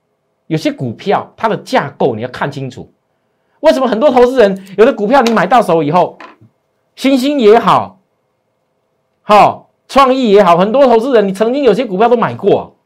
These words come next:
尤其新兴，结果为什么你没有办法赚到这么大段的钱？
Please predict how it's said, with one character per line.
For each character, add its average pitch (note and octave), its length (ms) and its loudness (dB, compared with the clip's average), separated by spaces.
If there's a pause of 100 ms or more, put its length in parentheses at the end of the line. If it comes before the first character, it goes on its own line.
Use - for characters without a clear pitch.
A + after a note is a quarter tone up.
(200)
尤 B3 140 4
其 A#3 120 -2
新 A3+ 220 -4
兴， A3 340 -6 (440)
结 C#4 160 0
果 B3 120 4
为 D4+ 160 2
什 G3+ 160 -2
么 F3+ 60 -2
你 D#3+ 140 -4
没 D3+ 140 -2
有 A#3+ 60 0
办 G#3+ 300 -4
法 A#2 80 -12
赚 F#3 320 -6
到 F#3+ 100 -4
这 A3 200 -4
么 D#3+ 120 -6
大 D3+ 220 -10
段 C#3+ 220 -6
的 G#2+ 100 -10
钱？ E2 260 -18